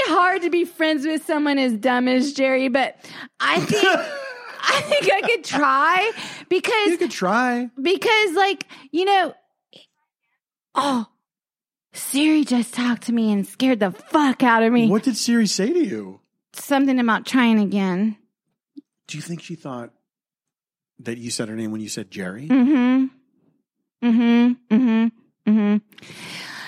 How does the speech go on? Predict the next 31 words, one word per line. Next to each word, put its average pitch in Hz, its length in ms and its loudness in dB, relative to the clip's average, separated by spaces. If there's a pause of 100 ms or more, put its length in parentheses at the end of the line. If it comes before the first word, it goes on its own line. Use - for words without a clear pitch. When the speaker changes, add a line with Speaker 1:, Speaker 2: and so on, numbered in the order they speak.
(180)
Speaker 1:
Here's 440 300 2
the 466 120 0
thing 311 340 2
about 254 440 2 (260)
some, 285 560 -4 (280)
I'm 370 200 2 (180)
not, 294 140 -4 (540)
not 427 100 0 (120)
all 370 120 2
my 370 160 0
friends 349 280 0
are 320 120 2
g-, 240 340 -4
geniuses. 277 680 0
They 269 260 2
all 254 360 2
Speaker 2:
Not 262 220 2
all 262 60 2 (100)
Speaker 1:
mostly 262 120 4
Speaker 2:
my 220 80 4
Speaker 1:
are. 196 60 0
Speaker 2:
friends 269 300 -2
are 277 80 -2
Jerry's. 233 640 -4
Speaker 1:
All 254 260 0
my 403 200 0
friends 403 320 0
are 302 260 2 (160)
really 269 320 2
smart, 233 520 2
which 214 240 -2